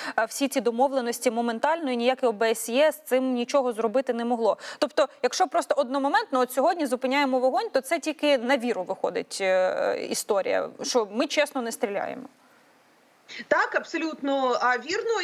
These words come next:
Speaker 2: і так відбувається в більшості конфліктів по світу. А, бо миротворчі операції — це якраз те, що ми називаємо. Це не дуже вірно, бо оригінальна назва все ж таки операції з підтримки миру. Тобто, коли ми вже про щось домовилися, і далі ми підтримуємо,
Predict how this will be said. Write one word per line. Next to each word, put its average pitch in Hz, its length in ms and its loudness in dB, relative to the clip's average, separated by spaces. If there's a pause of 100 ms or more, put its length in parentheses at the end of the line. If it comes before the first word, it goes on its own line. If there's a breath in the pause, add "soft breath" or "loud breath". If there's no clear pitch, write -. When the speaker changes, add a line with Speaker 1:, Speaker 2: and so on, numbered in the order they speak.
(100)
Speaker 2:
і 285 40 -6
так 294 260 -2
відбувається 262 1080 -2
в 254 140 -4
більшості 277 520 -6
конфліктів 254 600 -6 (100)
по 233 140 0
світу. 262 520 -2 (300 loud breath)
А, 247 260 2
бо 277 180 -4
миротворчі 254 420 -2
операції — 277 520 -2
це 285 200 -4
якраз 254 760 -2
те, 262 80 0
що 262 140 -6
ми 262 100 0
називаємо. 202 440 0
Це 226 160 -6
не 226 80 0
дуже 226 240 -4
вірно, 330 320 0
бо 226 200 0
оригінальна 240 600 0
назва 233 380 0
все 233 220 -2
ж - 100 -6
таки 233 180 -2 (220 loud breath)
операції 262 540 0
з 214 180 -2
підтримки 262 720 0
миру. 175 320 -2 (240 loud breath)
Тобто, 240 240 2
коли 285 200 -2
ми 269 120 2
вже 254 200 0
про 233 140 -4
щось 226 300 0
домовилися, 277 800 0 (100)
і 220 80 -8
далі 254 340 0
ми 233 160 -4
підтримуємо, 226 1040 0